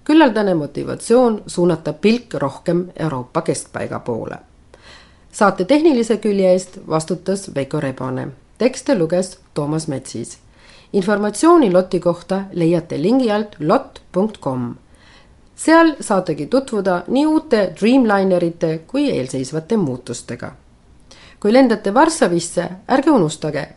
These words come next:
et seal on mitte ainult ilus vanalenn, helilooja Frédéric Chopini muuseum, mis on Euroopa moodsaim eluloomuuseum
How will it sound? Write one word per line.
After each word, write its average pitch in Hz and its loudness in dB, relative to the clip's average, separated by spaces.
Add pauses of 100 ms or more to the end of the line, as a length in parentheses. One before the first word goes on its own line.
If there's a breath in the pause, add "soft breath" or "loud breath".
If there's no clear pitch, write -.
et 160 -8
seal 165 -2
on 151 -2
mitte 269 2
ainult 202 0
ilus 123 -6
vanalenn, 185 0 (460 soft breath)
helilooja 202 4
Frédéric 160 -2
Chopini 139 -6
muuseum, 190 2 (400 soft breath)
mis 160 -6
on 151 -2
Euroopa 151 0
moodsaim 185 2
eluloomuuseum 160 0